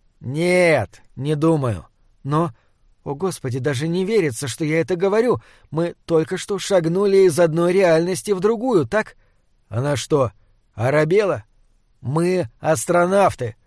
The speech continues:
с напускным разочарованием говорю я. Да, это опасное хобби. Это вам не кубики лего собирать. Но, по-моему, Слейтхаус — заброшенный Аризон, функционирует на автопилоте.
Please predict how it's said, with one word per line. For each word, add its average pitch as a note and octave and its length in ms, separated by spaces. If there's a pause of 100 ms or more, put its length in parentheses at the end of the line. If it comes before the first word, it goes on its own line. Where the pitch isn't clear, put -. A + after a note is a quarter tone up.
(100)
с - 120
напускным E3 580
разочарованием E3 840
говорю E3 340
я. C#3 240 (460)
Да, A3+ 340
это F3+ 240
опасное D#3+ 540
хобби. A2 420 (220)
Это G3+ 360
вам F#3+ 240
не G3+ 120
кубики F#3+ 480
лего F3+ 360
собирать. D3 580 (220)
Но, D#3 220
по-моему, F3+ 580 (240)
Слейтхаус — F3+ 920
заброшенный F3+ 840
Аризон, D#3 460 (160)
функционирует F#3 840
на E3+ 200
автопилоте. C#3 760